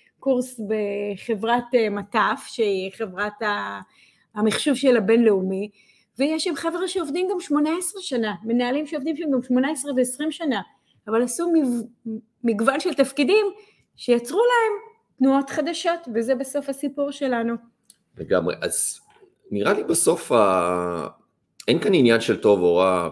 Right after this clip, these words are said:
Speaker 2: ואין כאן עניין של נכון או נכון, וחכמינו שיסלחו לנו רגע בהקשר הזה,
Speaker 1: שנ-,
Speaker 2: או כן.
Speaker 1: נשים שימ-, סימן שאלה על הקביעה שהם קבעו.
Speaker 2: כן, ד-, לא, אני, אני מבין את הפרשנות, את יודעת, ק-, קצת צללתי לפני ל-, לקרוא, ו-,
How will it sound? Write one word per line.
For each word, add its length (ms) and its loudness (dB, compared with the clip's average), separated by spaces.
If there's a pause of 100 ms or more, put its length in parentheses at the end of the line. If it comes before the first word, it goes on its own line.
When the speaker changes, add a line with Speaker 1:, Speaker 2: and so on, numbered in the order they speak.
Speaker 2:
ואין 160 -4
כאן 120 -4
עניין 200 -4
של 160 -8
נכון 420 -4
או 80 -6
נכון, 560 -8
וחכמינו 540 -4
שיסלחו 600 -2
לנו 260 4
רגע 200 -2
בהקשר 540 -2
הזה, 260 -2
Speaker 1:
שנ-, 180 8
Speaker 2:
או 240 6
כן. 240 8
Speaker 1:
נשים 260 6
שימ-, 340 4
סימן 320 4
שאלה 340 6
על 240 8
הקביעה 680 4
שהם 280 0
קבעו. 380 -2
Speaker 2:
כן, 280 10 (200)
ד-, 140 0
לא, 160 6
אני, 100 0
אני 120 4
מבין 280 2
את 140 0
הפרשנות, 840 0
את 40 -12
יודעת, 240 0
ק-, 220 -2
קצת 180 -6
צללתי 460 -2
לפני 400 -6
ל-, 340 -4
לקרוא, 440 -4
ו-, 200 -8